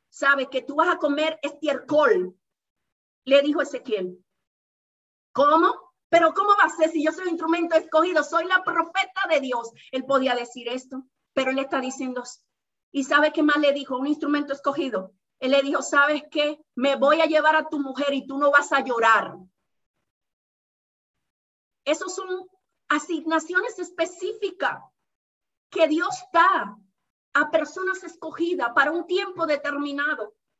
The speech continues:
Hay una verdad presente para cada tiempo que Dios lo establece, ¿sabe? Hay asignaciones, instrumento escogido. En un momento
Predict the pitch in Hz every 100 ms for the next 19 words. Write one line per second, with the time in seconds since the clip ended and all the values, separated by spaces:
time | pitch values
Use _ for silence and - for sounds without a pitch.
0 | _ _ _ _ _ _ _ _ _ _
1 | _ 285 392 392 392 330 349 359 - 320
2 | 320 370 370 339 294 277 285 285 269 -
3 | 359 359 359 359 320 330 339 302 233 190
4 | 190 _ _ _ _ 302 285 311 339 339
5 | 330 311 294 294 294 - - 202 _ _
6 | _ _ _ _ _ - 320 277 190 185
7 | - _ _ _ - 320 339 339 - 349
8 | - 311 294 - 311 330 320 247 247 -
9 | 285 - 302 277 339 - 330 - 311 277
10 | 320 330 247 - - 285 302 339 359 330
11 | 302 349 330 - 233